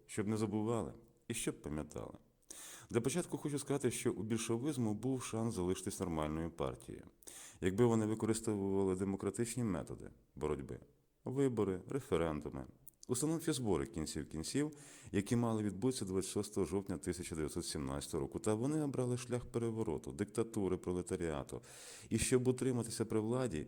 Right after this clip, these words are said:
здійснили і розпочали червоний терор. Та, мабуть,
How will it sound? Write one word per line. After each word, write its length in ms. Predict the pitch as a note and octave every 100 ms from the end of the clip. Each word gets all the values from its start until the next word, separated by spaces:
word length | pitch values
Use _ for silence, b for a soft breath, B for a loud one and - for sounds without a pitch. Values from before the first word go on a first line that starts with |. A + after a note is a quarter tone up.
| D#2
здійснили 800 | D#2+ F#2+ - F#2+ G2 G2 G#2 - -
і 60 | D#2+
розпочали 760 | D#2+ - D2+ - F2+ F2+ F2+ -
червоний 540 | - D2 C2 C#2 C2+
терор. 400 | C#2 D2+ B1 A1 - _ _ _ _ _ _ _ - _ _ _ _ -
Та, 100 | F2
мабуть, 480 | F2+ F#2 C3+ C3+